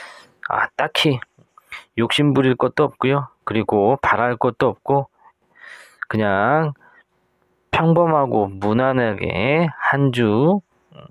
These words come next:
지나가시면은, 예, 그 나름 의미가 있을 겁니다. 그런 의미에서 새롭게 태어난다는 요런 타로도 나와줬고요. 근데 좀, 어, 차라리, 어, 어쨌든 뭐 긍정적인 것은, 음,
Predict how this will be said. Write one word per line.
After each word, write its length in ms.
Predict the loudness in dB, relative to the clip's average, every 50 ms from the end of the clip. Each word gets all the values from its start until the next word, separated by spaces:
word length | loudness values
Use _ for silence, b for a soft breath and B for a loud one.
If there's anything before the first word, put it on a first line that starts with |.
| _ _ _ B B B B B B B B B B B B B B _ _ -4
지나가시면은, 1300 | -2 0 0 2 2 0 0 0 2 2 2 2 2 0 0 0 0 0 0 0 0 0 0 0 0 -2
예, 200 | -4 -6 -6 -6 -10 -8
그 180 | -2 0 0 2
나름 540 | 2 0 0 0 2 2 2 2 2 0 -2 -6 -4
의미가 480 | -2 0 2 2 2 2 2 0 0
있을 200 | 0 -2 -6 -6
겁니다. 440 | -4 -4 -4 -4 -8 -8 -6 -6 -4 -4
그런 260 | -4 -2 0 0 0
의미에서 600 | 2 2 2 2 2 0 -2 0 0 0 0 0
새롭게 640 | 0 -2 -2 0 0 -2 -2 _ -2 0 0 0 -2 -2
태어난다는 600 | -2 0 0 0 0 0 0 0 0 0 0 0
요런 200 | 0 0 -2 -2
타로도 360 | -2 -4 -2 -2 0 -2 -2 -2
나와줬고요. 520 | 0 -2 -2 -4 -6 -10 -14 _ -20 -20 _ _ _ B B B B B B B B B B B B B B B B B B
근데 220 | _ 2 2 4 4
좀, 340 | 4 4 6 6 4 4 2 2
어, 480 | 2 2 4 4 4 4 4 2 2 0 0
차라리, 640 | -2 -2 0 0 0 0 2 2 2 2 2 0 -2 -2 -2
어, 680 | 0 0 2 0 0 0 0 -2 -2 -2 -4 -4 -6 -6
어쨌든 400 | -6 -2 0 0 0 2 2 2
뭐 120 | 2 2 2
긍정적인 640 | 2 2 4 4 4 2 2 2 2 2 2 2
것은, 500 | 2 0 0 0 0 2 2 2 0 -2 -4 _ _ _ -20
음, 140 | -18 -18